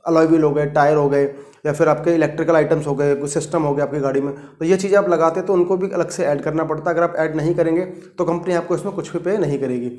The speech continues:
तो इनको ऐड करने के लिए भी जितनी उसकी वैल्यू होती है, उस वैल्यू का आपका चार परसेंट आपको पे करना पड़ता है, और वो सारी चीज़ें आपकी पॉलिसी में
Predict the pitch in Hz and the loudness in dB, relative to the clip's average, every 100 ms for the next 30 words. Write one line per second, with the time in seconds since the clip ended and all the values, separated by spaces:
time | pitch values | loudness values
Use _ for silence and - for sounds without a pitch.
0 | - - - - 208 208 208 202 196 196 | -16 -16 0 2 4 6 6 6 2 0
1 | 190 185 185 190 185 214 208 208 151 147 | 2 2 2 0 0 -2 0 2 4 6
2 | 170 147 165 185 160 151 156 175 175 151 | 6 6 0 0 0 0 4 4 4 2
3 | - 151 170 175 - - - 175 185 185 | 0 0 -2 -2 -14 -20 -2 2 4 2
4 | 175 180 175 180 160 151 151 156 151 160 | -2 -2 -2 -2 -2 -2 -4 -4 -4 0
5 | 180 196 165 151 160 196 175 160 160 160 | 0 0 0 0 2 2 2 0 0 0
6 | 156 170 160 147 139 160 214 | 0 0 -2 0 0 -4 -4